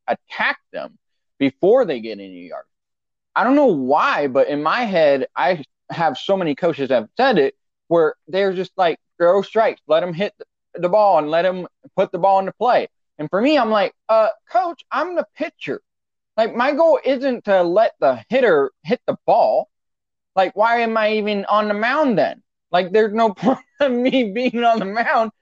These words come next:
if we're just gonna let him hit the ball." This defense, we're defense. Baseball is one of the few sports that has defense with the ball. And as a pitcher,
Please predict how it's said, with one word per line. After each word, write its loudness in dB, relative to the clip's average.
if 2
we're 0
just -2
gonna 2
let 0
him -6
hit -2
the -2
ball." 2
This 2
defense, 0
we're 4
defense. -2
Baseball 2
is -8
one -2
of -4
the 0
few -4
sports -2
that -2
has -2
defense 0
with 2
the -12
ball. 0
And 0
as -2
a 0
pitcher, 0